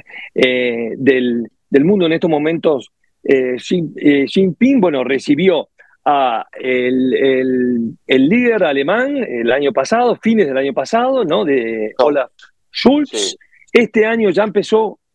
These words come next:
Speaker 1: con, este, Iglesias, eh, con, eh, perdón, con Sánchez, de,
Speaker 2: Sánchez.
Speaker 1: del presidente del gobierno, del gobierno español. Ahora están en este momento en,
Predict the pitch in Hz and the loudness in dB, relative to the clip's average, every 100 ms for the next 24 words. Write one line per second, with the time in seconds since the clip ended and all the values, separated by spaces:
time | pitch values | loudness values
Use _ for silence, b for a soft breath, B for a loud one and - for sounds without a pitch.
0 | _ _ - 147 131 - 147 135 - 151 | _ _ 0 0 0 -2 -2 -2 0 2
1 | 139 123 117 113 104 - 165 196 233 - | 2 -2 -6 -8 -6 0 2 4 2 0
2 | 269 294 - 151 - 175 147 139 123 143 | -4 -4 -2 -2 2 0 0 -2 -2 0
3 | 170 151 156 147 233 269 269 302 - 117 | 0 0 -4 0 0 0 -2 -4 -6 -6
4 | 110 95 98 95 104 - 104 98 98 - | -4 -4 -4 -6 -8 -4 -2 -2 -4 -2
5 | 123 - 147 151 151 120 113 131 139 135 | 0 2 2 2 -2 0 0 0 0 -2
6 | 117 _ _ _ 123 135 139 175 185 151 | -4 _ _ _ 2 4 4 0 -2 -4
7 | - 131 190 262 311 - b _ 151 220 | -4 0 0 0 -2 -8 b _ 0 0
8 | 269 220 - 165 139 185 240 233 208 175 | 0 -2 -2 -2 -2 -2 0 0 0 -2
9 | 135 113 110 110 143 139 131 127 123 | -4 -4 -4 -2 0 0 0 -2 -4